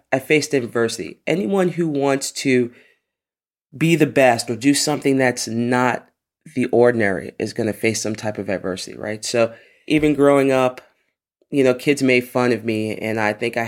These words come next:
had a little bit of a low self-esteem about who I was and being made fun of 'cause, you know, you're a tomboy, you're not doing what you're supposed to do in the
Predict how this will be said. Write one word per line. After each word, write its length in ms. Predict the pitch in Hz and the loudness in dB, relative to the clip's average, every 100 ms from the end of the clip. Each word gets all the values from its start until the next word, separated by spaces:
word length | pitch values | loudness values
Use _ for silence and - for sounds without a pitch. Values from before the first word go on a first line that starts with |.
| 120 | -4
had 100 | 117 | -4
a 100 | 117 | -2
little 140 | 120 113 | -2 -2
bit 100 | 113 | -2
of 160 | 110 104 _ _ _ _ _ _ _ - | -4 -6 _ _ _ _ _ _ _ -2
a 80 | |
low 220 | 135 131 127 | 2 4 4
self-esteem 880 | - 131 127 - 131 123 120 120 - _ - | 4 0 0 -2 2 2 2 0 -6 _ -8
about 460 | 110 117 110 - - 117 | -4 0 0 -2 -6 -8
who 180 | 127 120 | -2 2
I 160 | 113 | 2
was 560 | 107 110 110 107 110 110 | 2 0 0 0 -2 -4
and 260 | 110 110 113 _ _ - | -6 -8 -12 _ _ 0
being 240 | 123 120 | 2 4
made 160 | 113 113 | 4 2
fun 260 | - 123 | 0 2
of 200 | 120 113 | 2 0
'cause, 300 | - 117 107 - _ | -4 -6 -8 -16 _
you 60 | - | -2
know, 80 | 123 | 2
you're 220 | 127 143 | 4 4
a 40 | 131 127 | 4 2
tomboy, 400 | 127 123 123 120 | 2 4 4 4
you're 180 | 120 127 | 4 2
not 220 | 123 - | 0 0
doing 200 | 131 131 | 2 2
what 200 | 123 - | 2 0
you're 240 | 127 113 | 2 2
supposed 540 | 113 117 - 123 117 - | -2 -6 -2 -2 -2 -2
to 120 | 113 | -4
do 540 | 113 113 113 113 113 - _ | -2 0 0 -2 -6 -14 _
in 220 | 120 117 | -2 -2
the 280 | 110 104 101 | 0 -2 -4